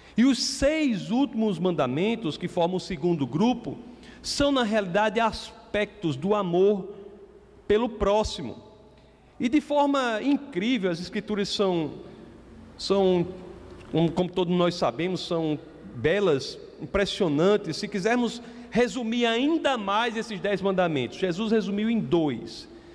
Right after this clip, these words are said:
Mas se quisermos resumir ainda mais, nós podemos resumir todos os dez mandamentos lá na, na primeira epístola de São João, a primeira carta de João, no capítulo quatro,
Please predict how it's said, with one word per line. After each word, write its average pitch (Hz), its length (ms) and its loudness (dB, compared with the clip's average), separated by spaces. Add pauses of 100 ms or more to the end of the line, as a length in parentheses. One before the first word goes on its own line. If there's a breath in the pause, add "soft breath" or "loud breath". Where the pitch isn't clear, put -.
(200 loud breath)
Mas 214 140 0
se 285 100 -6
quisermos 254 440 -2
resumir 220 560 0
ainda 214 420 2
mais, 190 340 -2
nós 233 160 -4
podemos 240 380 -2
resumir 233 380 0
todos 247 460 2
os 202 120 -6
dez 220 320 -6
mandamentos 185 560 -4 (800)
lá 160 140 2
na, 180 560 -2 (720 loud breath)
na 151 80 -2
primeira 190 420 2
epístola 185 1160 -2 (400)
de 165 520 2
São 214 380 0
João, 165 720 0 (440)
a 123 100 -4
primeira 175 500 0
carta 175 340 -2
de 165 180 -4
João, 165 480 2
no 151 100 -4
capítulo 175 460 -6
quatro, 170 640 -2